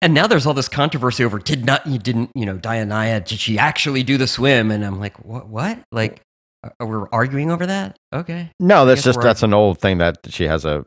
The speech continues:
Speaker 2: a, a complex position in the world of com-, you know, endurance swimming,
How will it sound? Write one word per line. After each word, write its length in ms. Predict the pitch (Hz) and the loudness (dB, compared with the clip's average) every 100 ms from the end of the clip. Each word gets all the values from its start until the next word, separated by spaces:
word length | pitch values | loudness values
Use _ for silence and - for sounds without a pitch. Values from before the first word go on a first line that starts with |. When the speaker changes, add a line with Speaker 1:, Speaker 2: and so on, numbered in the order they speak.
| - | -6
Speaker 2:
a, 160 | 82 78 | -6 -4
a 80 | 87 | -6
complex 640 | - 117 101 - 107 - | 0 2 2 2 2 0
position 640 | - 104 92 110 - 98 | -6 -4 2 2 2 0
in 80 | 92 | 2
the 80 | 90 | 2
world 340 | 85 98 87 | 2 2 4
of 160 | 82 - | 0 -2
com-, 160 | - 98 | -8 -4
you 100 | 101 | -2
know, 160 | 80 78 | -2 -2
endurance 560 | 95 80 101 95 87 | -2 2 2 4 0
swimming, 540 | - - 107 85 67 | -2 0 2 2 -4